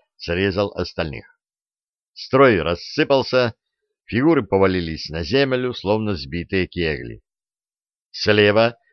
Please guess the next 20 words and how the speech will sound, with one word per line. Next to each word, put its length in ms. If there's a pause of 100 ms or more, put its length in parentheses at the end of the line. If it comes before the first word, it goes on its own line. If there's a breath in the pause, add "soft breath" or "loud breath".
(180)
за 220
домами, 480
слышалась 680
азартная 720
стрельба. 680 (680)
Десантура 760
ходко 540
шла 320
вперед, 480 (560)
прикрывая 560
нас 200
с 300
фланга. 580 (1040)
"Ворон 540
на 80
осьминогу! 720 (380)
Вижу 400
скопление 640
бронетехники, 840
координаты. 880